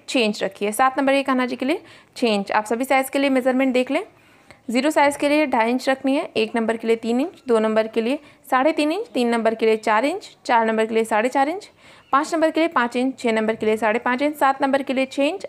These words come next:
आठ नंबर के लिए साढ़े छः इंच, नौ नंबर के लिए सात इंच और दस नंबर के लिए साढ़े सात इंच। अब हम ये वाली चौड़ाई देख लेते हैं इसकी। तो सभी साइजेस के लिए देख लेते हैं।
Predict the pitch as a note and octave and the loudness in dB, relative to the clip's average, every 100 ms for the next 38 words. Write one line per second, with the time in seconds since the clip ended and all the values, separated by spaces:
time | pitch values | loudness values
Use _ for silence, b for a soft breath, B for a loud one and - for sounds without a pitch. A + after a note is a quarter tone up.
0 | - A#3 A#3+ A#3 A#3 A#3 A#3 A3+ G#3+ A#3+ | -2 -2 0 -2 0 0 0 0 0 -2
1 | C#4+ E4+ - B B B - C4+ D4+ D#4 | -4 -4 -10 B B B 0 2 2 2
2 | D4 D4 C#4 C#4 C4 C4 A3+ - A3+ C4+ | 2 2 0 2 0 0 0 0 2 2
3 | D#4 C#4 A#3 B3+ D#4+ F4+ A3+ G#3 F3+ - | 0 0 0 0 -2 2 0 0 -6 -6
4 | F#3 - B B B B B - G#3+ G#3 | -12 -12 B B B B B -2 2 2
5 | G3 A3+ A#3 A3+ C#4 C#4+ C#4 A4 - _ | 2 0 0 0 2 2 2 -2 -6 _
6 | - A#3+ A3+ B3+ C#4 C#4 C4 C4+ C4 C4 | -2 0 2 2 0 -2 0 0 0 -2
7 | E4 - _ _ _ _ _ - _ - | -6 -6 _ _ _ _ _ -20 _ -20
8 | - - A3+ G3+ G#3 B B B - B3 | -20 0 2 2 0 B B B -6 -2
9 | C4 C4+ C4+ C4+ C4+ C4 C4+ C4+ C4+ C4+ | 2 4 2 -2 -2 0 0 0 0 -2
10 | C#4+ | -2